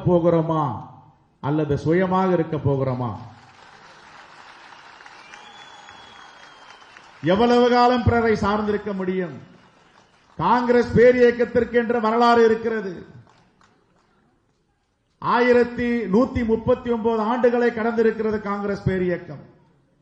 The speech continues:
நமக்குத்தான் எல்லா மக்களையும் அரவணைக்கின்ற, ஆதரிக்கின்ற, குரல் கொடுக்கின்ற சித்தாந்தம் இருக்கிறது. வேறு எந்த கட்சியும் கிடையாது. பாஜகவில் இதுவரை ஒரு இஸ்லாமியர்களோ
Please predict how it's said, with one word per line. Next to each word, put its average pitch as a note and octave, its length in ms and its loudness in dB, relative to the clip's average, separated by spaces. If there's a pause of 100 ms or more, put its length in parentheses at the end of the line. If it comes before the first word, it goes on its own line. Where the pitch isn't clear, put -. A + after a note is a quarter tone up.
(140)
நமக்குத்தான் A#3+ 1040 -4
எல்லா A3+ 360 0
மக்களையும் A3 760 -4 (100)
அரவணைக்கின்ற, G#3+ 680 -4
ஆதரிக்கின்ற, G#3 1000 -2
குரல் G#3+ 300 0
கொடுக்கின்ற G3+ 560 -4
சித்தாந்தம் A3+ 680 -2
இருக்கிறது. F3 640 -4 (440)
வேறு G3 280 -2
எந்த G3 200 -4
கட்சியும் F#3 420 -8
கிடையாது. D3+ 420 -4 (800)
பாஜகவில் G#3 720 -2
இதுவரை G#3 440 0
ஒரு G#3 240 2
இஸ்லாமியர்களோ G#3 960 -2